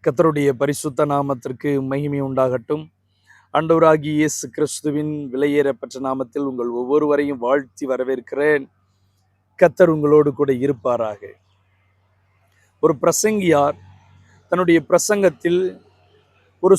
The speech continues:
சுவராசியமான ஒரு காரியத்தை அவர் முன்வைக்கிறார். என்ன அந்த காரியம் அப்படின்னா, எங்கோ ஒரு திருச்சபையில்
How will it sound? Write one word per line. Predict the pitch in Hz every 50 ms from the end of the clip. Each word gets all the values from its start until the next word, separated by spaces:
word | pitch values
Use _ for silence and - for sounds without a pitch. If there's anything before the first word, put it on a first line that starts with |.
| - -
சுவராசியமான | 220 220 226 226 233 226 220 - - 233 233 226 214 202 202 196 190 185 180 185 196 208 208 208 208 214 - - _ _ _ _ _ _ _ _ _
ஒரு | - 160 170 170 147
காரியத்தை | - 170 170 175 175 180 165 160 151 123 - 180 175 175 180 190 202 196 196 - _ _ _
அவர் | - 170 175 170 170 156 151 143 143 143 139 - 156 165
முன்வைக்கிறார். | 185 190 185 170 151 123 - 170 151 143 131 113 107 - _ _
என்ன | - 135 143 156 175 190 190
அந்த | 175 160 151 143
காரியம் | 120 147 143 147 147 147 143 139 127 117
அப்படின்னா, | 120 110 110 110 110 113 123 139 - - _ _ _ _ _ _ _ _ _ _ _ _ _ _ _ _ _ _ _ _ _ _ _ _ _
எங்கோ | 151 175 202 190 220 226 226
ஒரு | 214 202 185 165 123
திருச்சபையில் | - 208 196 160 - - 202 175 160 156 135 135 127 131 143 156